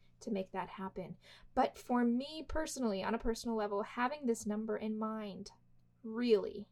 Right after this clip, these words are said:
gets me going. And I think it will for you as well. In anything you decide to farm, having that number in mind will allow you to kinda shimmy around your resources and get creative as to how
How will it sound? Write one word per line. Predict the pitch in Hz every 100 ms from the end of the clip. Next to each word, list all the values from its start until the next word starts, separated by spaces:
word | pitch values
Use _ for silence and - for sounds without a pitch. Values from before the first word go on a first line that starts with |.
| _ - _ _ _
gets | 214 196 -
me | 208
going. | 208 208 208 - -
And | 185
I | 208
think | 226
it | -
will | 220 214
for | 226
you | 220 202 208
as | 196 185
well. | 190 196 190 185
In | 202 - -
anything | 226 240 254 247 254 254
you | 254
decide | 247 269 240
to | 247
farm, | - 262 233 220 220 - - -
having | - 226 226 247
that | 240
number | 277 277
in | - 277 294
mind | 302 233 208 208
will | 208 208
allow | 208 208
you | 208 214
to | -
kinda | 214 214 208
shimmy | - - 254 262 214
around | 214 233 233 226
your | 226
resources | 226 226 - 208 202 196 190
and | 196 196
get | 185 -
creative | 226 220 208 196
as | 196 -
to |
how | 185 - 214 208 - -